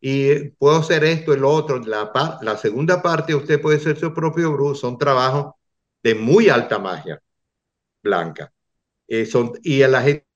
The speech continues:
le daba miedo porque generaba una energía muy poderosa que si tú no sabes manejarla, es como un caballo salvaje.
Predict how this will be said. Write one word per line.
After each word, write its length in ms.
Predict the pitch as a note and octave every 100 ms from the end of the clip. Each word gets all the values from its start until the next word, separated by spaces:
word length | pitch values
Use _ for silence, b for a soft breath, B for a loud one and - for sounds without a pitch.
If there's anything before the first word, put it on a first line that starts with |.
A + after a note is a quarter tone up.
| _ - F#3+
le 100 | D#3+
daba 240 | C#3 D3+ D3
miedo 280 | F3 B2+ A#2
porque 240 | - A2+
generaba 440 | A2+ A2 A2 A#2+ D3
una 140 | D3+
energía 460 | D3+ E3+ D#3+ D3+ D3+
muy 180 | B2+ A#2
poderosa 540 | C#3 D#3+ C#3+ C3+ D3+
que 100 | A2+
si 140 | - -
tú 140 | G#2
no 140 | G#2+ B2
sabes 440 | C#3 B2 B2 C3+ _ _ _
manejarla, 680 | C#3 D#3 E3+ D#3 B2+ C3 C3+ _
es 140 | A2+ A#2
como 180 | C3+
un 100 | C3
caballo 380 | B2 A#2 G#2 G2+
salvaje. 480 | - F2+ B2 F3